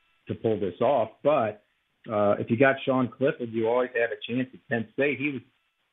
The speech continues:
I, I went to that Iowa game last year. They were five and oh, and they walk in there, and they're up seventeen to three, and the game's over, and he gets hurt, and they lose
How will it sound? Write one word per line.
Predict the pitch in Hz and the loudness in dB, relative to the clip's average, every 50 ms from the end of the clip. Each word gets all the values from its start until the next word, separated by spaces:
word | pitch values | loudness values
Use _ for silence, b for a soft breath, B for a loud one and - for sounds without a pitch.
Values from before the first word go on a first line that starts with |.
| _ _ _ - | _ _ _ -10
I, | 113 117 123 | -4 -2 0
I | 139 147 | 2 2
went | 151 139 117 | 0 0 0
to | 113 113 | 0 0
that | 104 | 2
Iowa | 107 123 147 156 135 | 4 4 4 4 2
game | 117 107 110 110 107 104 | 0 0 0 0 0 0
last | 107 107 104 104 - - | 2 2 0 0 -2 -2
year. | 117 110 110 117 | 0 0 2 2
They | 101 107 - 98 | 0 0 -2 -6
were | 101 - | -6 0
five | - 113 117 117 110 | 2 2 4 2 2
and | 104 113 | 0 0
oh, | 123 123 117 | 0 0 0
and | 107 | 0
they | 110 120 | 0 0
walk | 123 117 107 98 - | 2 2 0 0 -2
in | 104 101 | -6 -8
there, | 101 104 104 104 | -8 -6 -6 -6
and | 101 101 | -6 -4
they're | 120 131 | -2 -2
up | 110 - - - | -2 -2 -4 -4
seventeen | 110 107 104 101 - - 104 104 95 | -4 -4 -4 -6 -8 -8 -6 -6 -8
to | - - - | -8 -8 -6
three, | 120 131 135 | -4 -2 -2
and | 117 104 | -4 -4
the | 92 | -6
game's | 104 110 110 101 95 | -8 -6 -6 -6 -4
over, | 104 113 131 131 110 107 101 92 - _ _ _ _ _ _ _ _ _ - | -2 -2 -2 -4 -4 -6 -8 -8 -10 _ _ _ _ _ _ _ _ _ -8
and | 107 107 107 104 104 104 104 95 | -6 -4 -2 0 0 -2 -2 -4
he | 92 123 139 | -4 -4 -4
gets | 127 117 - - - | -2 -4 -6 -6 -4
hurt, | - 165 180 131 107 104 104 _ _ _ - | -4 -4 -2 -2 -4 -4 -6 _ _ _ -12
and | 123 107 101 110 | -10 -8 -4 -4
they | 113 120 117 | -2 -2 -2
lose | 110 110 104 | -4 -6 -8